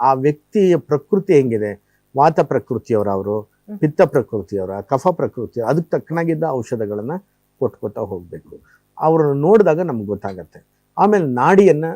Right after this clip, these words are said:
Speaker 1: ನೋಡಿದಾಗ್ಲೂ ಸಹ ಗೊತ್ತಾಗತ್ತೆ ಇವರಿಗೆ ಯಾವ್ದನ್ನ ಕೊಟ್ರೆ ನಿಜವಾಗ್ಲೂ ವಾತವನ್ನ ಹೊಡೆದಾಕ್ಬಿಡ್ಬೋದು ಅನ್ನೋದನ್ನ ನೋಡ್ಕೊಡ್ಬೇಕು. ಆಮೇಲೆ ತುಂಬಾ ನೋವಿದೆ ಅಂತಂದ್ರೆ ಪ್ರಕೃತಿನಲ್ಲಿ ಒಂದು ಗುಗ್ಗುಳು ಅಂತ ಒಂದು ಔಷಧ ಸಿಗುತ್ತೆ ಮರದಲ್ಲಿ,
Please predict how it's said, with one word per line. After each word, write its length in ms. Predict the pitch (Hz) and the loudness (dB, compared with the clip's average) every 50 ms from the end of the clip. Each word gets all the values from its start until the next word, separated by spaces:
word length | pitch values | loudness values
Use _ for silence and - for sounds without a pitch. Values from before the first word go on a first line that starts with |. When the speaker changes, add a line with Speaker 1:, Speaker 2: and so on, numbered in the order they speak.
| - _ 156 | -10 _ -6
Speaker 1:
ನೋಡಿದಾಗ್ಲೂ 460 | 135 135 131 123 113 113 107 107 110 | -4 -2 -2 -2 -2 -4 -4 -6 -10
ಸಹ 360 | 98 - 120 120 147 190 247 - _ _ _ 156 | -10 -10 -10 -8 -8 -8 -8 -10 _ _ _ -4
ಗೊತ್ತಾಗತ್ತೆ 480 | 185 165 143 120 107 95 87 - 92 | -4 -2 -2 -4 -4 -6 -8 -10 -10
ಇವರಿಗೆ 360 | 98 139 147 147 139 131 123 | -6 -2 0 0 0 0 -2
ಯಾವ್ದನ್ನ 600 | 123 120 117 127 139 156 160 151 160 165 170 180 | -4 -2 0 2 2 2 2 2 0 0 0 -2
ಕೊಟ್ರೆ 640 | 170 - - 135 107 - - 107 101 98 120 147 - _ _ _ _ _ _ _ - | -2 -2 -4 -4 -4 -4 -6 -8 -8 -8 -8 -10 -14 _ _ _ _ _ _ _ -4
ನಿಜವಾಗ್ಲೂ 640 | 131 135 135 156 165 165 170 175 175 175 190 - _ 127 | -2 -2 0 2 2 4 4 4 2 0 -2 -6 _ -4
ವಾತವನ್ನ 480 | 120 123 131 127 110 - 117 117 123 143 | -2 0 0 0 -2 -4 -6 -4 -4 -4
ಹೊಡೆದಾಕ್ಬಿಡ್ಬೋದು 1000 | 135 117 139 139 135 127 - - - 120 98 95 101 95 92 98 95 92 - _ - | -2 0 2 2 2 2 0 -2 -8 -10 -10 -8 -8 -8 -8 -10 -12 -14 -14 _ -12
ಅನ್ನೋದನ್ನ 380 | 107 107 101 104 104 107 101 | -12 -10 -8 -8 -10 -8 -6
ನೋಡ್ಕೊಡ್ಬೇಕು. 680 | 120 151 165 151 - - 90 85 82 85 - _ _ _ _ _ _ _ _ _ - | -6 -4 -4 -6 -8 -12 -14 -16 -18 -20 -20 _ _ _ _ _ _ _ _ _ -4
ಆಮೇಲೆ 220 | 175 190 208 185 | -2 0 0 0
ತುಂಬಾ 520 | 143 - - 156 165 170 202 208 220 233 226 | -2 -4 -8 -8 -6 -4 -4 -2 2 2 2
ನೋವಿದೆ 420 | 202 170 156 156 156 156 139 143 | 2 2 0 0 0 0 0 -2
ಅಂತಂದ್ರೆ 360 | 135 123 107 - 117 120 131 | -2 -2 -6 -8 -8 -8 -8
ಪ್ರಕೃತಿನಲ್ಲಿ 720 | 127 - - 160 151 - 196 196 - 196 170 151 135 131 135 | -8 -4 -4 -4 -4 -4 -6 -2 -2 -2 -2 0 -2 -4 -4
ಒಂದು 240 | 135 135 135 131 127 | -2 -2 -4 -4 -6
ಗುಗ್ಗುಳು 520 | 104 101 135 156 156 160 202 190 170 143 | -6 -8 -10 -8 -4 0 0 2 2 2
ಅಂತ 180 | 123 123 127 - | 0 -2 -4 -6
ಒಂದು 640 | 156 127 107 104 98 95 90 90 95 98 98 117 | -8 -8 -10 -14 -16 -20 -20 -20 -20 -16 -10 -10
ಔಷಧ 240 | 127 120 - 135 131 | -10 -8 -6 -6 -6
ಸಿಗುತ್ತೆ 480 | 120 - - 101 - 90 - _ 95 104 | -6 -8 -10 -12 -16 -16 -18 _ -14 -12
ಮರದಲ್ಲಿ, 460 | 110 117 113 98 98 101 92 82 - | -10 -8 -8 -8 -8 -10 -10 -12 -14